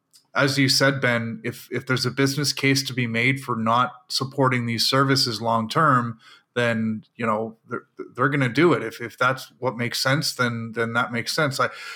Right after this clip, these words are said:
I did see some people on social media compare this to Sony's move about a year ago when they announced they were shutting down the Vita store, and they kind of flip-flopped on that and kind of saying, you know,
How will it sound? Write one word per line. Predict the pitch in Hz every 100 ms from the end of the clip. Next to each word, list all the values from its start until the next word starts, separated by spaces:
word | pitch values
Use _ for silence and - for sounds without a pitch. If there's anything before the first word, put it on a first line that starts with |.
| -
I | 139
did | 170
see | - 180
some | - 143
people | 156 139
on | 143 135
social | 135 147 139 139
media | 131 135 135
compare | 135 131 - 131 127
this | 123 123 - -
to | 131 123 123
Sony's | 113 - 139 139 139 135
move | 131 123 120 117 110
about | 117 120 117
a |
year | 113 135 147
ago | 131 127 123
when | 120
they | 117 117
announced | 113 117 -
they | 123
were | 120
shutting | - 123 117
down | 113 113 113 110 _ - - _
the | 120
Vita | 110 135 131
store, | - 135 131 127
and | 117
they |
kind | 113 120
of | 113
flip-flopped | - 123 - 117 117
on | 113 113
that | 123 123 117
and | 113
kind | 123 113
of |
saying, | - 117 113 117
you |
know, | 110 107